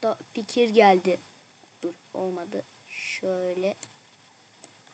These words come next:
Dur bir dakika, şöyle gel. Birazcık da şöyle. Şöyle azıcık. Aa. Şöyle.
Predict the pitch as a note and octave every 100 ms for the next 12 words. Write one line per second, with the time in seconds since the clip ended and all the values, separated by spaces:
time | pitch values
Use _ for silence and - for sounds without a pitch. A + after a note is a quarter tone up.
0 | - A3+ A3 A#3 G#3+ G3+ - A3+ A3+ A3+
1 | B3 C4 - - - - A3 A3+ A3 -
2 | A3+ A#3 - C4+ B3 B3 A#3 A3+ C#4+ D4
3 | - - - - - - - - - -
4 | C#4+ C#4 C#4 C4+ - - - D#4 D#4 C#4+
5 | - - - - - - F#3 F#3+ G3+ B3+
6 | C4+ - - - - _ - - - A#3
7 | A#3+